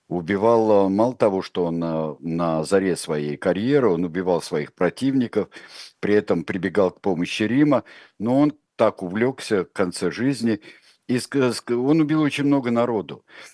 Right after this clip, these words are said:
Но самое, э, сомнительное и даже, можно сказать, э, нереальное его злодеяние, это, э,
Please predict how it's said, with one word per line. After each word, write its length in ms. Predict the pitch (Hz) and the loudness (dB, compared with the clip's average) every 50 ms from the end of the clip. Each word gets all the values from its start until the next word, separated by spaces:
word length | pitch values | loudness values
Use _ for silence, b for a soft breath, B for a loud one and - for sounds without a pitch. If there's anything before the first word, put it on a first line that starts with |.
| B B - | B B -6
Но 500 | 90 104 113 123 127 123 120 123 113 - - | -2 0 2 2 2 2 2 0 -2 -6 -6
самое, 720 | - - - 139 135 139 139 135 127 123 120 113 110 104 - | -4 0 2 4 4 4 4 4 2 2 2 2 0 0 -2
э, 320 | - 98 95 95 95 90 90 | -4 -4 -2 0 0 -2 -2
сомнительное 920 | - - 117 110 107 117 139 165 156 - 135 107 98 92 90 85 85 85 | -2 -2 -2 0 0 0 0 0 -2 -4 -6 -4 -2 -2 -2 -2 -2 -4
и 20 | 87 | -4
даже, 260 | 85 107 107 101 98 101 | -2 -2 -2 -2 -2 -2
можно 320 | 98 98 98 87 95 95 | -2 -2 -2 -2 -4 -6
сказать, 640 | 87 - - 98 87 78 95 95 85 - - - - | -6 -2 -2 -2 0 0 0 -2 -2 -4 -10 -12 -8
э, 240 | 82 78 76 76 76 78 | -6 -4 -4 -4 -4 -4
нереальное 840 | 85 95 101 104 110 110 101 98 90 82 73 69 67 67 65 62 _ b b b b b b b - | -2 -2 -2 0 2 2 2 2 2 0 -2 -8 -8 -10 -10 -12 _ b b b b b b b -12
его 520 | 78 80 71 80 95 87 85 90 87 82 78 | -10 -8 -4 -4 -4 -2 -2 0 0 -2 -2
злодеяние, 880 | 78 - 87 92 87 80 104 104 120 147 151 151 147 127 104 95 85 - b b b b b b - | -4 -6 -6 -6 -6 -4 -4 0 2 2 4 4 4 2 2 0 -2 -4 b b b b b b -4
это, 520 | 120 131 - - 131 123 120 120 113 - _ - | -4 -4 -2 0 2 4 4 2 2 -2 _ -6
э, 560 | 98 98 95 90 90 92 90 90 87 85 | -4 -2 0 0 0 0 0 0 -2 -4